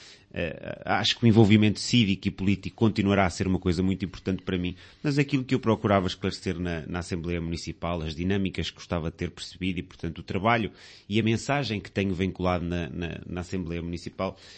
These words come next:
é uma mensagem que já está dada e, portanto, daqui para a frente, o tipo de trabalho que eu possa imaginar que possa fazer por Ilha é um trabalho de campo e, portanto, eu continuarei sempre disponível para todo tipo de colaborações, mas não me apresentarei efetivamente como candidato nestas próximas autárquicas, até ver de nenhum partido,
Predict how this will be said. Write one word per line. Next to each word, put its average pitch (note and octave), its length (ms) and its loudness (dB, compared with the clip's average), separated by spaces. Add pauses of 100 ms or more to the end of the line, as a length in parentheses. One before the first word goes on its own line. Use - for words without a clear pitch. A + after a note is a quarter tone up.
(160)
é B2 80 4
uma A#2 140 8
mensagem A2+ 480 4
que - 100 -4
já C3 120 6
está A#2 220 2
dada G#2+ 380 2 (320)
e, G#2+ 60 -4
portanto, G#2+ 340 -2
daqui A2+ 260 0
para A2 200 2
a - 20 2
frente, - 300 -4
o F#2+ 40 -4
tipo - 280 -6
de - 40 -20
trabalho F2+ 360 2
que F#2+ 100 -2
eu F2 40 2
possa F#2 260 2
imaginar F2 460 0
que - 60 -20
possa F2 240 -8
fazer E2+ 260 -8
por F#2 140 -6
Ilha A#2+ 140 -2
é E3 80 -8
um A2+ 80 -2
trabalho F2+ 340 -2
de - 80 -12
campo F#2+ 280 -6
e, - 20 -12
portanto, - 300 -6
eu D#2+ 60 -4
continuarei E2+ 460 0
sempre C#3 300 2
disponível G#2+ 400 2
para E2+ 140 -2
todo F2 180 0
tipo F#2 280 -6
de - 40 -20
colaborações, F2+ 580 2 (320)
mas G2 240 8
não G2+ 220 10
me G#2 100 6
apresentarei G2 540 2
efetivamente E2 640 -2
como E2 180 -6
candidato D2+ 480 -4
nestas - 240 -6
próximas F2+ 440 -2
autárquicas, G2 560 -2
até E2+ 220 0
ver D#2+ 220 0 (360)
de F#2 220 4
nenhum F#2 260 8
partido, B2 560 2